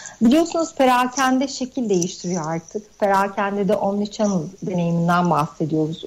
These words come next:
Uçtan uca tüm kanallarda artık çoklu kanal demiyoruz. Aslında müşterinin her alanda etkileşimini sağlayacağı platformlardan bahsediyoruz. Bu alanda da perakende, e,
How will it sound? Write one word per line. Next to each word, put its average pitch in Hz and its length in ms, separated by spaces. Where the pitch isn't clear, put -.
Uçtan 190 400
uca 190 180
tüm 233 280
kanallarda 180 560
artık 185 260
çoklu 226 320
kanal 220 400
demiyoruz. 202 400
Aslında 196 300
müşterinin 226 640
her 285 340
alanda 196 400
etkileşimini 208 680
sağlayacağı 196 680
platformlardan 185 1000
bahsediyoruz. 156 680
Bu 240 60
alanda 226 480
da 233 360
perakende, 226 920
e, 202 360